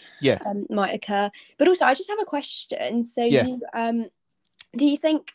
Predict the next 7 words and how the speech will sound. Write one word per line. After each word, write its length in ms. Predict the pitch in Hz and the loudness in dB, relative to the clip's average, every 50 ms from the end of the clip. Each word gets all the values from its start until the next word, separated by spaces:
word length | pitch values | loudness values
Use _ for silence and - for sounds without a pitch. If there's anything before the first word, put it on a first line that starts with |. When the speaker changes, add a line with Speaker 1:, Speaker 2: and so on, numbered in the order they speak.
| _ _ _ _ _ _ | _ _ _ _ _ _
Speaker 2:
because 320 | - 247 233 - 269 233 233 | -8 -8 -4 -2 -4 -4 -4
of 140 | 233 208 | -6 -4
all 160 | - 233 233 214 | -2 -2 -2 -2
this 640 | 202 220 202 - - - - - - - - - _ _ _ _ _ _ _ _ _ _ | -2 -2 -2 -2 -2 -6 -12 -20 -20 -20 -20 -20 _ _ _ _ _ _ _ _ _ _
in 160 | 240 240 233 | 2 2 2
the 60 | 220 | 2
future, 640 | 220 - 240 233 233 - - - - 214 214 214 208 | 0 -2 -2 -2 -2 -4 -8 -8 -6 -4 -4 -4 -6